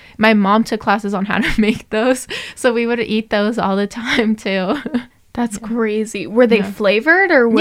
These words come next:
Speaker 1: Yeah,
Speaker 2: it?
Speaker 1: yeah, yeah.
Speaker 2: Okay.
Speaker 1: So they, so what, um, my, what they would do is, like, they had, like, the clear and that, like, that one didn't have much flavor, um, but you have to use, like, um,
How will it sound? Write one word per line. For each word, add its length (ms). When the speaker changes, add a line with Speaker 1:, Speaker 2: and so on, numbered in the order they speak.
Speaker 1:
Yeah, 60
Speaker 2:
it? 60
Speaker 1:
yeah, 60
yeah. 80
Speaker 2:
Okay. 260
Speaker 1:
So 200
they, 280
so 180
what, 380
um, 300
my, 260
what 200
they 140
would 180
do 220
is, 160
like, 160
they 80
had, 180
like, 160
the 80
clear 600
and 200
that, 100
like, 200
that 160
one 240
didn't 220
have 120
much 220
flavor, 800
um, 240
but 240
you 220
have 200
to 140
use, 300
like, 200
um, 360